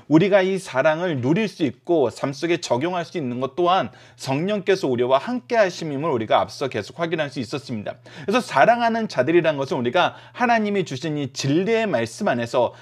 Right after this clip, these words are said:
예수 그리스도의 사랑의 계명 안에서, 하나님의 빛 안에서 교제하는 모든 사람들에게 주는 말씀임을 우리에게 기억해야 됩니다. 즉, 교회와 가정에서 우리가 함께 믿게 된 모든 사람들을 얘기합니다.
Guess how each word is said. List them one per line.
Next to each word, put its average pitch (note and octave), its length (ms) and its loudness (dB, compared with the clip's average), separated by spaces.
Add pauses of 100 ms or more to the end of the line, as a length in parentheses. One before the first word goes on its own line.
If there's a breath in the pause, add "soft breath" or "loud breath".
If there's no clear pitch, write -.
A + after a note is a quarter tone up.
(160 loud breath)
예수 F3 340 4
그리스도의 D#3 460 0
사랑의 D#3+ 500 -2
계명 F#3 340 -2
안에서, A#2+ 540 2 (200 loud breath)
하나님의 G3+ 540 0
빛 A3+ 280 0
안에서 B2+ 720 0
교제하는 C#3 640 0
모든 E3+ 420 2
사람들에게 D3 580 -2
주는 C#3+ 200 -6
말씀임을 D#3 760 -2 (220 soft breath)
우리에게 C3+ 360 2
기억해야 C#3+ 540 0
됩니다. G#2+ 420 -4 (240 soft breath)
즉, F#3+ 260 4
교회와 E3 560 6
가정에서 B2+ 840 -2 (160 soft breath)
우리가 A#2 240 -2
함께 G#3+ 380 -4
믿게 C3 480 0
된 B2 340 -2
모든 F3 400 4
사람들을 C#3 520 -2
얘기합니다. G#2 500 -6